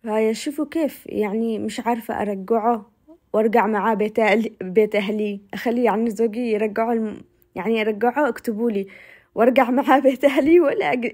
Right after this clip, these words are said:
أخليه وأسكت؟ فاكتبوا لي هل أرجعه يعني ولا خلاص أخليه؟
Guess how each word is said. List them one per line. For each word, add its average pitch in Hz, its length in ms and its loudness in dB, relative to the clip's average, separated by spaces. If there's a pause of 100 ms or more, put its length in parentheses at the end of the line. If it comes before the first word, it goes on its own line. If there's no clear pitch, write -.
أخليه 269 460 -2
وأسكت؟ 240 680 -6 (520)
فاكتبوا 269 460 -2
لي 302 140 0
هل 320 140 -2
أرجعه 233 680 0
يعني 277 360 0
ولا 214 600 -2 (640)
خلاص 233 300 -4
أخليه؟ 220 580 -4